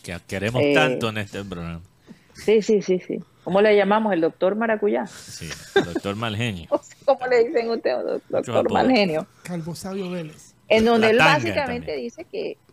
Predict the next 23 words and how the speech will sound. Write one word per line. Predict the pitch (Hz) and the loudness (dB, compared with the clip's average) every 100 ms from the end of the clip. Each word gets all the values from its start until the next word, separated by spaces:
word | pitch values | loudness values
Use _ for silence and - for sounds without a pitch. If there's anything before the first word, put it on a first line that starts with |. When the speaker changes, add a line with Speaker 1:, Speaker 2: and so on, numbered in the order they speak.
| _ _ - | _ _ -8
Speaker 2:
que | 151 | -4
él | 175 | -4
está | - 208 262 | 0 0 0
preocupado | 294 302 220 196 185 214 - 180 - _ _ - - _ _ _ _ _ _ _ _ _ - | 0 -2 -2 0 2 2 -2 -6 -16 _ _ -20 -20 _ _ _ _ _ _ _ _ _ -4
por | 165 | 0
la | 160 | 2
incidencia | 156 151 165 156 160 170 208 202 180 - - _ _ _ _ _ _ _ _ _ - | 0 2 2 4 2 0 2 4 2 0 -8 _ _ _ _ _ _ _ _ _ -2
de | 151 | 2
algunos | 156 151 160 170 185 208 151 131 - | 2 2 -2 0 2 4 2 0 0
apostadores | 165 165 151 156 151 151 156 208 _ _ _ _ _ _ _ _ - - _ | 0 -2 -2 2 2 2 -2 -6 _ _ _ _ _ _ _ _ -20 -20 _
en, | 151 156 151 | -2 -2 -4
en | 156 | -4
ciertos | 147 165 151 180 | 0 0 0 2
jugadores | 202 170 147 156 185 - _ _ _ _ _ - - - | 4 4 4 0 -6 -16 _ _ _ _ _ -20 -20 -10
y | - | -4
por | - 190 | 2 4
el | 196 233 | 6 4
hecho | 294 - 240 233 - | 2 0 -2 -2 -8
de | 175 170 | -10 -8
que | 165 | -6
la | 156 156 | -6 -6
Federación | 156 160 151 147 165 180 | -4 -4 -4 -6 -8 -6
Colombiana | 226 220 185 170 165 | -4 -2 0 0 -2